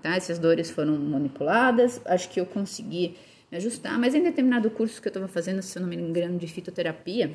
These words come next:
onde a gente estudava a saúde feminina, aí eu descobri meu processo do ferro, porque que meu ferro era daquele jeito e ajustes, né?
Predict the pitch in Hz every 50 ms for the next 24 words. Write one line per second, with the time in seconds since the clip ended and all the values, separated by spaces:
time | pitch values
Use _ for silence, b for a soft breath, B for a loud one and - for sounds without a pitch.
0 | 165 - - 165 165 151 156 170 165 160 - - - 156 160 165 160 170 180 -
1 | - 160 160 165 - - - 175 170 165 160 175 208 226 226 B B B B B
2 | B B B B B - - 262 226 240 226 254 240 - - 226 220 254 247 254
3 | 240 247 269 269 - 190 - - 214 254 311 - - - 180 175 196 196 165 160
4 | - - 160 - - 147 - - 175 196 208 214 - - - 151 143 143 147 175
5 | 202 220 b b b b b _ 175 175 180 180 175 180 202 180 180 170 156 147
6 | 170 180 180 - 208 190 180 165 165 165 151 190 202 - - - 160 160 160 156
7 | 190